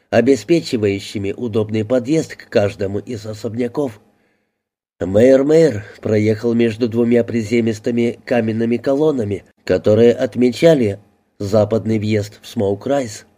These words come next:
Это был город внутри города. С севера его прикрывала река, а с юга — от Ривер-Хайвей он был защищен несколькими рядами тополей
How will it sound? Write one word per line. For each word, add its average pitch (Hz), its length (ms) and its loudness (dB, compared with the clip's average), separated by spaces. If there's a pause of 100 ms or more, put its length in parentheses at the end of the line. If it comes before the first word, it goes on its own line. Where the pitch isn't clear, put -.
(680)
Это 110 280 4
был 127 240 2
город 135 500 2
внутри 107 500 -2
города. 117 460 -4 (800)
С - 280 -16
севера 123 420 4
его 127 260 4
прикрывала 131 640 2
река, 160 380 0 (400)
а 101 180 4
с 107 140 -4
юга — 120 500 2
от 113 160 0
Ривер-Хайвей 110 960 2 (340)
он 101 220 2
был 113 140 4
защищен 123 800 2
несколькими 107 640 -2
рядами 113 400 2
тополей 135 580 0